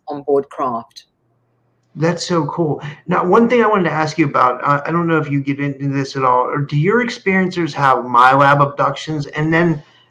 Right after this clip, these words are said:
Speaker 2: uh, to follow up on that question is, and we, I guess we gotta watch 'cause it's YouTube, but still, like, I, I, it seems like this is, uh, like, happening. And, like, a,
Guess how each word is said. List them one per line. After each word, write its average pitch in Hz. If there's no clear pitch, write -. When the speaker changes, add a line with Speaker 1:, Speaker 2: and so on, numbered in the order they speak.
Speaker 2:
uh, -
to -
follow 220
up 175
on 156
that 147
question 143
is, 151
and 147
we, 151
I 143
guess 143
we 139
gotta 120
watch 123
'cause 120
it's 117
YouTube, 139
but 135
still, 226
like, 147
I, 175
I, 151
it 180
seems 226
like 165
this 170
is, 147
uh, 147
like, 165
happening. 160
And, 147
like, 151
a, 147